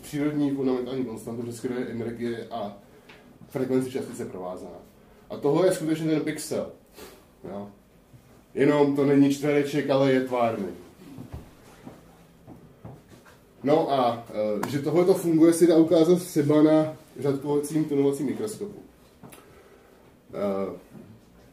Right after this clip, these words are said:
pokud, eh, nějaká částice se někde vyskytuje a, eh, a chová se jako vlna, tak kmitá. Pokud kmitá, tak,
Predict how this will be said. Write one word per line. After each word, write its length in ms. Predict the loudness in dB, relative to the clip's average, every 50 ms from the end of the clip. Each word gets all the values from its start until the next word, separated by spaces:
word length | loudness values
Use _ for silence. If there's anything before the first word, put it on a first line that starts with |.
| _ _ _ _ _ _ -20 -20 -18 -8
pokud, 360 | -8 -6 -4 -4 -4 -4 -4 -8 -14 -18 -18 -16 -14
eh, 40 | -12 -12 -12 -12 -14 -14 -18 -18 -16
nějaká 380 | -12 -10 -8 -8 -6 -4 -6 -6
částice 480 | -6 -6 -10 -10 -12 -14 -12 -10 -10 -10
se 260 | -6 -6 -6 -6 -8 -12 -18 _ _ _ _ -20 -20 _ -20 _ -20 _ -16 -10
někde 240 | -6 -4 -2 -2
vyskytuje 720 | -2 -4 -6 -10 -14 -14 -10 -6 -4 -2 -2 -2 -4 -6 -10 -14 -20 -20 -20 -20 -16 -10
a, 400 | -8 -6 -4 -2 -2 -4 -6 -8 -16 -20 -20 -20 -20 -20 -18 -18 -16 -14
eh, 960 | -14 -14 -14 -14 -14 -14 -14 -16 -18 -20 -20 -20 -20 -20 -20 _ -10 -10 -10 -8 -8
a 180 | -12 -12 -10 -8 -6
chová 220 | -4 -2 -2 -4
se 140 | -4 -4 -4
jako 180 | -2 -2 -2
vlna, 180 | 0 0 -2 -2
tak 100 | -2 -6 -8 -10
kmitá. 420 | -4 -2 -2 -2 -2 -8 -10 -12 -14 -20 -20 -20 -20 -20 _ _ _ _ _ _ _ -20 -20 -20 -20 _ _ _ -6
Pokud 280 | -4 -2 -2 -2 -4
kmitá, 640 | -2 0 0 0 0 2 0 2 2 0 -2 -4 -6 -10 -16 -20 -10 -4
tak, 280 | -4 -2 -2 -4 -8